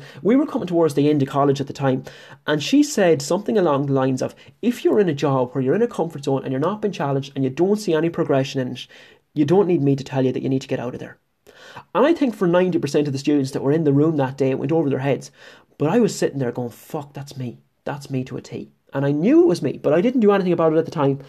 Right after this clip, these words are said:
But it stayed with me over the years, and eventually I did do something about it. So keep that in mind, guys. If you want to achieve anything in life, it's gonna be uncomfortable. You've got to push out of your comfort zone because that's where the magic happens. It's, you know, it, it's easy to stay in that comfort zone. But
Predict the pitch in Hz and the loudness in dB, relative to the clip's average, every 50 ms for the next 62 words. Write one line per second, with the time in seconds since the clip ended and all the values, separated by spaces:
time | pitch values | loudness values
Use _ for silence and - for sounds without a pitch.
0 | - - - _ _ - 156 160 156 147 - 160 196 220 202 170 180 175 - 160 | -20 -20 -20 _ _ 0 2 2 0 0 0 2 2 2 2 2 0 0 0 0
1 | 160 160 147 151 151 139 139 139 143 143 139 143 - - _ _ _ _ - 156 | 0 0 0 0 0 0 2 2 2 0 -2 -4 -10 -20 _ _ _ _ -4 -2
2 | 151 143 151 143 143 139 143 135 127 127 117 135 135 139 131 127 - 127 120 - | 0 0 0 0 0 -2 -2 -4 -4 -4 -2 -2 -2 -2 -4 -6 -6 -6 -8 -8
3 | 123 127 - 120 127 123 139 - - - - - - - 226 214 - 359 339 349 | -10 -8 -6 -6 -6 -6 -8 -12 -16 -20 -20 -10 -4 -4 -4 4 4 4 4 6
4 | 349 294 262 226 202 202 208 214 196 160 147 143 180 240 - - 392 359 311 294 | 4 2 2 2 2 2 2 4 4 2 2 2 0 0 2 6 6 6 8 8
5 | 262 262 254 254 220 185 - - 202 190 165 170 208 262 269 302 285 262 254 254 | 6 4 4 4 2 0 2 0 0 2 2 2 2 2 2 0 0 0 2 2
6 | 247 247 208 - - - - _ _ _ _ _ _ 202 196 - - 208 202 180 | 2 0 0 -2 -10 -20 -20 _ _ _ _ _ _ -2 -2 0 2 0 2 4
7 | 190 175 170 147 165 156 143 - 143 135 120 - - _ _ _ 160 156 143 143 | 2 0 0 -2 -2 -4 -4 -6 -8 -8 -8 -10 -12 _ _ _ -8 -6 -4 0
8 | - 175 180 202 226 - - 202 175 - 175 165 156 147 143 165 170 170 - - | 0 0 0 0 -2 -4 -6 -4 -2 0 0 0 0 0 -2 -2 -4 -6 -6 -6
9 | - 135 127 135 - 143 - 180 208 208 - 208 185 151 135 139 135 139 135 143 | -6 -6 -6 -6 -8 -4 -2 -2 -2 0 -2 -2 -2 0 0 0 -2 -2 -2 -2
10 | 127 131 135 135 135 160 151 - - - - - - - - - 196 208 175 151 | -2 -2 -4 -6 -6 -6 -8 -10 -12 -14 -16 -20 -20 -20 -8 -4 0 0 2 2
11 | 156 135 127 - - - 117 143 - - 143 180 180 180 - 175 202 220 240 254 | 2 0 -2 -6 -10 -14 -18 -20 -20 -6 -4 -4 -4 -4 -4 -2 2 2 4 4
12 | 233 220 160 165 147 - 165 165 180 190 175 143 131 - 147 127 - 135 139 - | 2 2 -2 -2 -4 -2 0 0 0 2 0 0 -2 -2 -4 -6 -6 -8 -10 -10
13 | 127 120 - - _ _ _ _ _ _ _ 143 135 160 165 156 - | -10 -10 -12 -16 _ _ _ _ _ _ _ -8 -4 -4 -4 -4 -4